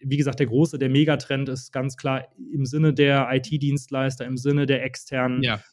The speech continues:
Speaker 1: Ähm, das wird immer weiter zunehmen und, ähm, da, da sehe ich jetzt keine langfristige, nachhaltige Delle.
Speaker 2: Ich wollte grad sagen, es ist ja der Digitalisierungs-,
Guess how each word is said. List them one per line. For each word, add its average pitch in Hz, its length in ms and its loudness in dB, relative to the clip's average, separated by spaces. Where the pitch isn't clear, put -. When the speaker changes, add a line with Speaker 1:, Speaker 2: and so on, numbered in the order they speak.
Speaker 1:
Ähm, 123 320 -4
das 123 180 -6
wird 127 320 -6
immer 143 220 2
weiter 131 240 0
zunehmen 135 760 -2
und, 120 480 -6
ähm, 117 480 -4
da, 117 160 -4
da 113 120 -6
sehe 117 200 -4
ich 117 160 -6
jetzt - 260 -14
keine 123 400 -2
langfristige, 117 960 -2
nachhaltige 113 640 -4
Delle. 107 280 -6
Speaker 2:
Ich 131 140 0
wollte 160 140 6
grad 135 120 2
sagen, 135 220 0
es 127 80 -2
ist 131 140 -4
ja 139 100 4
der 123 220 0
Digitalisierungs-, 131 1040 0